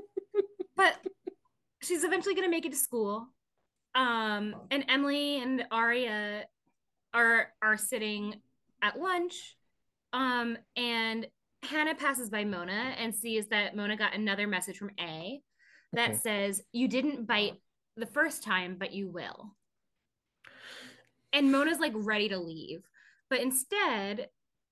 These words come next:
Speaker 2: uh, Hannah invites her to sit with Aria and Emily. And she does. And it's like,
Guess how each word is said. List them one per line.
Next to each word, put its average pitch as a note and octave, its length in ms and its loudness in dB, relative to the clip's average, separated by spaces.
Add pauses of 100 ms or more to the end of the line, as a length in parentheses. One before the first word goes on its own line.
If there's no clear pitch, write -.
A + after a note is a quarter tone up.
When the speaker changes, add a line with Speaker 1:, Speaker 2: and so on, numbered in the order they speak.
(220)
Speaker 2:
uh, G#3 500 4 (460)
Hannah C4+ 240 0
invites C4 400 -2
her A#3 100 -6
to A#3 80 -4
sit - 280 0
with G#3+ 120 -4
Aria F3+ 280 0
and - 80 -6
Emily. E3 560 -8 (400)
And A3+ 200 -2
she D4+ 100 -6
does. D4+ 420 -2
And C#4 120 -4
it's C#4+ 120 -8
like, D#4 160 -2